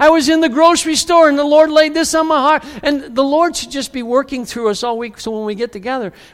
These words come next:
we can come here and just love on God because Daddy's been so good to us all week long. That's what this service is all about.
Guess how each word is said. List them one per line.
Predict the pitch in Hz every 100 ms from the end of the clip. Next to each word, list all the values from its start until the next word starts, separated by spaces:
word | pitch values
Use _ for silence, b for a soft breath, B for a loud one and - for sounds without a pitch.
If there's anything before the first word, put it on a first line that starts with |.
| -
we | 202
can | 214
come | 185 233 240
here | 180
and | 165
just | 175 165
love | 170 196 196
on | 190 185
God | 190 214 180
because | 160 165 151
Daddy's | 160 170 214 190 160
been | 151 160
so | - 170
good | 156 175 170
to | 160
us | 147 -
all | 143 139
week | 147
long. | 147 170 175 _ _ _ _ _ _ _ _ _
That's | 190 214
what | 214 185
this | 196
service | - 165 151
is | 160 160
all | 170
about. | 185 196 -